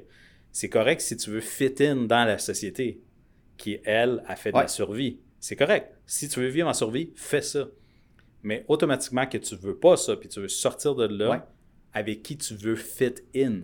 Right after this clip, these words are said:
Speaker 1: à qui, à qui tu veux te, te connecter. Tu veux te connecter avec des gens prospères, agis comme quelqu'un de prospère, pense comme
Speaker 2: J'aime
Speaker 1: quelqu'un
Speaker 2: ça.
Speaker 1: de prospère, aie les émotions de quelqu'un de prospère. Faut
Speaker 2: Mm.
Speaker 1: que tu changes tes affaires. T'as pas le choix de changer
Speaker 2: Mhm.
Speaker 1: qui tu es. Le changement est pas optionnel.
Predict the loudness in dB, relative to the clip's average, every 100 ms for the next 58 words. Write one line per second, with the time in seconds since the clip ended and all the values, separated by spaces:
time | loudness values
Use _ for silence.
0 | -10 _ _ -16 -14 -6 -6 -6 -8 -8
1 | -6 -6 -6 -4 -4 -4 -2 -2 -2 -6
2 | -6 -8 -6 -8 -8 -20 _ -6 -2 0
3 | 0 2 0 0 -4 -4 -4 -4 -4 -4
4 | -8 _ _ -6 -6 -6 -6 -6 -6 -10
5 | -12 -12 -8 -6 -6 -10 -2 -2 -2 -6
6 | -6 -4 -4 -6 -8 -4 -4 -6 -10 _
7 | -4 -2 0 -2 -4 -6 -4 -6 -6 -8
8 | -8 -8 -10 -8 -10 -12 _ _ -14 -8
9 | -6 -2 -2 -2 -2 -4 -4 -6 -6 -2
10 | -2 0 0 -2 -4 -4 -4 -6 -8 -10
11 | -12 -8 -6 -8 -8 -8 -6 -8 -12 _
12 | _ -10 -6 -4 -4 -4 -6 -6 -8 -8
13 | -8 -8 0 2 0 -6 -8 -6 -6